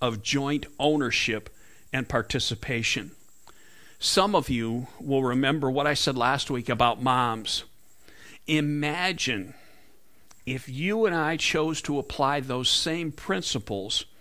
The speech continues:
to the Christ followers with whom we worship and serve on a regular basis.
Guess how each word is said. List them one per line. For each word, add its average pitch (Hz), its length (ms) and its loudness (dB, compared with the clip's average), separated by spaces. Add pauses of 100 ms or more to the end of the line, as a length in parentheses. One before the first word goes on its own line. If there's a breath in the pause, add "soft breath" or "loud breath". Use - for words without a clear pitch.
(500 loud breath)
to 170 140 0
the 139 100 0
Christ - 560 -2
followers 135 640 0
with 127 200 -2
whom 147 500 0 (100)
we 135 160 0
worship 131 720 -2
and 120 180 -4
serve 131 560 -2 (260 loud breath)
on 123 200 -2
a - 20 0
regular 120 440 -2
basis. 107 680 -2